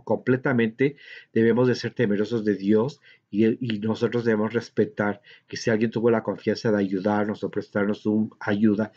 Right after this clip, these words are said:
voluntariamente, no podemos transgredir las leyes. Tenemos que cumplir y hacemos un pacto porque tenemos un honor que está arriba y, y que Él sabe que nosotros estamos prometiéndole pagarle a la persona. Si no le pagamos,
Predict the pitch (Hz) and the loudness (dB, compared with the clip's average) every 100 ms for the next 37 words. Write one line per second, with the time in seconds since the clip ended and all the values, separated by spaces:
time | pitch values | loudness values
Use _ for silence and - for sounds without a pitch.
0 | - _ 107 95 90 107 110 101 92 - | -20 _ -2 -2 0 0 2 0 -4 -4
1 | 147 - - _ - 110 107 101 120 104 | -4 -6 -20 _ -8 -2 0 0 0 0
2 | 107 110 - 110 92 101 98 95 95 117 | 0 -4 -4 -4 0 0 0 0 0 0
3 | 127 98 117 - - _ _ _ _ _ | 0 0 0 -2 -14 _ _ _ _ _
4 | - 110 110 139 147 113 101 123 117 107 | -2 0 0 0 0 0 -2 2 2 2
5 | _ _ _ _ 113 110 120 123 131 151 | _ _ _ _ -2 0 0 0 0 -2
6 | 135 123 120 127 110 - 98 107 107 - | -2 -2 -2 -2 -2 -4 -2 0 0 0
7 | 110 101 104 104 - _ _ - - 117 | 0 2 2 0 -2 _ _ -12 -4 -2
8 | 131 - _ - 110 107 98 90 - - | -4 -6 _ -6 -2 0 0 -4 -16 -14
9 | - 101 - 127 - 120 120 - 160 160 | -4 -4 -2 -6 0 2 2 0 -2 0
10 | 127 - _ _ - 101 107 127 127 123 | -2 -6 _ _ -6 -4 -4 -4 -2 -4
11 | - 107 107 113 117 117 113 104 110 107 | -2 -2 0 0 2 2 2 -2 0 0
12 | 110 104 - 98 123 110 110 104 107 113 | 2 0 -2 -4 -2 -2 0 0 2 2
13 | 110 110 165 | 0 0 -2